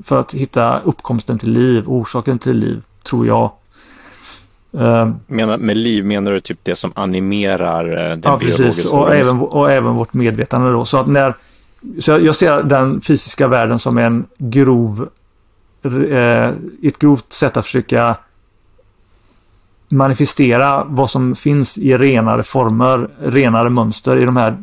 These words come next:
Speaker 1: högre dolda regionerna. Så att, eh, det finns då artmönster till exempel.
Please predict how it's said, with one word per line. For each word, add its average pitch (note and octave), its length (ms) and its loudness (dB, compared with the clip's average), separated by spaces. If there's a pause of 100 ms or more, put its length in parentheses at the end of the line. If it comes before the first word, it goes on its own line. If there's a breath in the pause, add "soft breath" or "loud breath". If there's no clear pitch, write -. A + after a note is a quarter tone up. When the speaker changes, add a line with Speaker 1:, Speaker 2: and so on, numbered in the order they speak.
(100)
Speaker 1:
högre A#2 420 0
dolda A2 360 0
regionerna. A2+ 680 -2 (640 soft breath)
Så - 160 -4
att, B2 240 -2
eh, B2 240 2
det C3+ 240 0
finns D3 180 0
då B2+ 280 2
artmönster B2 760 0
till C3+ 140 -2
exempel. B2 460 -4